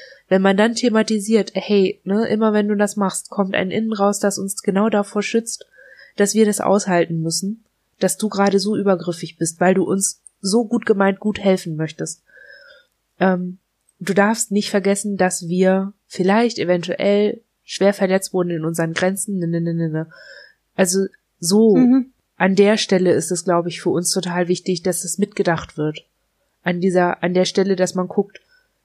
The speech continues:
Speaker 1: wie hab ich eine Situation erlebt und welchen Hintergrund hatte ich da? Welchen Erfahrungshintergrund? Oder welche, welchen Belastungshintergrund auch? Oder aus welchem Kontext heraus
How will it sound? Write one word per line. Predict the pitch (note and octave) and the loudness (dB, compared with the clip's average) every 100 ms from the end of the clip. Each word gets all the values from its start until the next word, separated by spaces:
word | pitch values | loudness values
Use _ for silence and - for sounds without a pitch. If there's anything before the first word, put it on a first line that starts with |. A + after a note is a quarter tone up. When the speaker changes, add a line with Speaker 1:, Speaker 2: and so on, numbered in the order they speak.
| _ | _
Speaker 1:
wie | F3+ G3 | 2 2
hab | F#3 - | 2 -2
ich | G3+ | -2
eine | G#3 | 0
Situation | G3 G3+ G3+ G3 - G#3+ | 0 0 0 0 2 2
erlebt | G3 G3 G3+ G3+ | 2 2 2 0
und | F3 | 0
welchen | F3+ F3 | 0 0
Hintergrund | F3+ F3 F3+ F3 E3+ | -2 0 0 0 -2
hatte | E3+ E3+ | -4 -4
ich | - F#3+ - | -4 -4 -2
da? | A#3 B3 C4+ - | -2 -2 -6 -4
Welchen | F#3 F3+ | -4 -2
Erfahrungshintergrund? | - E3 F3+ G3 A3 A#3 A#3+ A#3 A#3+ A#3+ - _ _ _ _ _ _ _ | -8 -4 -4 -2 -6 -6 -4 -2 -2 -4 -14 _ _ _ _ _ _ _
Oder | F#3+ F#3 | 2 4
welche, | F3+ F3+ G3 F3 - - | 4 2 0 -6 -12 0
welchen | F3 F3+ F#3 | 0 0 0
Belastungshintergrund | E3+ E3+ E3+ - A#3 A#3 B3+ C4 B3+ B3+ B3+ | 4 4 2 -2 -2 0 0 0 0 2 0
auch? | A#3 B3 C4+ - _ _ _ _ _ _ _ _ _ _ - - | 0 -2 -4 -8 _ _ _ _ _ _ _ _ _ _ -20 -4
Oder | F#3+ E3+ | 2 2
aus | E3+ | 2
welchem | F#3 F3 E3+ | -2 -4 -6
Kontext | E3 F3+ G#3 A3+ - | -4 -2 -2 -4 -6
heraus | G#3 - G#3 A3+ | -10 -2 -2 -2